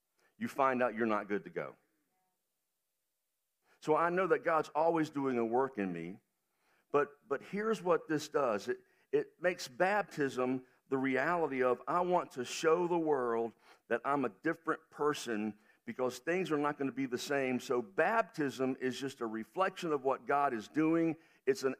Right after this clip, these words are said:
it's an outplay, if you will, of what God has done in my life and what I am committing to do as I am raised a-, anew in Him. So when you see these individuals being baptized today in a few moments,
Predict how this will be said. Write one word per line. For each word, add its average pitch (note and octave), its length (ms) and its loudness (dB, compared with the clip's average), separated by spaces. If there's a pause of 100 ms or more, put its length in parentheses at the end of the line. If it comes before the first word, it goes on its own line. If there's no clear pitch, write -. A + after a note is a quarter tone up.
it's C3 140 2
an B2+ 100 -6 (100)
outplay, E3 520 2
if C3+ 140 -2
you C3 100 -2
will, C3+ 280 4
of A#2 100 0
what B2+ 200 0
God C3 220 2
has G#2 160 -6
done D#3 260 2
in F3+ 100 -2
my E3+ 100 2
life D#3 380 2 (360)
and A#2+ 120 0
what C#3+ 160 4
I C#3 160 0
am B2+ 100 0
committing D#3 600 2
to C#3 140 -4
do C3+ 540 2 (440)
as A#2+ 180 2
I B2+ 160 0
am A2+ 140 0
raised A#2+ 400 -2
a-, A2 160 -2 (100)
anew A2 300 2
in G2+ 80 -2
Him. F2+ 240 -6 (840)
So D#3 160 4
when C#3+ 220 2
you G3+ 160 0
see A3+ 400 0
these D#3+ 240 -2
individuals D#3+ 540 0
being C3+ 280 0
baptized A#2 680 -2
today G2 200 -4
in F#2+ 80 -4
a F#2+ 40 -10
few G2 160 -10
moments, F#2 500 -8